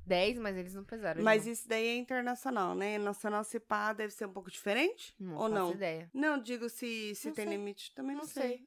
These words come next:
Speaker 2: É,
Speaker 1: Não,
Speaker 2: também
Speaker 1: tem
Speaker 2: não
Speaker 1: algum
Speaker 2: sei.
Speaker 1: limite, por questão até da aeronave, né?
Speaker 2: Não, mas digo de você comprar junto.
Speaker 1: Ah, eu acho que tem.
Speaker 2: Deve ter um limite também.
Speaker 1: Acho que tem.
Speaker 2: É.
Speaker 1: Não sei.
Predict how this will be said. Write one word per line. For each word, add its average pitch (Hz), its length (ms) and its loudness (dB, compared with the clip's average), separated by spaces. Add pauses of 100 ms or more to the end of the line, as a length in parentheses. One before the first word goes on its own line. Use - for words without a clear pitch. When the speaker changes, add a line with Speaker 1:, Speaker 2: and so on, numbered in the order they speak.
Speaker 2:
É, 254 120 -2
Speaker 1:
Não, 285 200 8
Speaker 2:
também 214 200 0
Speaker 1:
tem 226 80 2
Speaker 2:
não 262 80 4
Speaker 1:
algum 302 180 2
Speaker 2:
sei. 392 140 0
Speaker 1:
limite, 254 560 -4
por 202 160 2
questão 226 580 -2
até 226 360 2
da 208 320 4
aeronave, 226 680 0
né? 180 140 -8
Speaker 2:
Não, 220 160 0
mas 214 160 0
digo 202 260 -4
de 196 120 -6
você 196 460 -2
comprar 196 720 -2
junto. 226 540 -4 (120)
Speaker 1:
Ah, 226 580 -12
eu 196 180 0
acho 156 240 0
que - 100 -16
tem. 220 360 -6
Speaker 2:
Deve 185 300 -2
ter - 160 -6
um 190 60 0
limite 185 460 -4
também. 170 320 -10 (280)
Speaker 1:
Acho 160 240 -10
que 196 100 -20
tem. 254 320 -8
Speaker 2:
É. - 480 -16
Speaker 1:
Não 202 80 -6
sei. 190 500 -6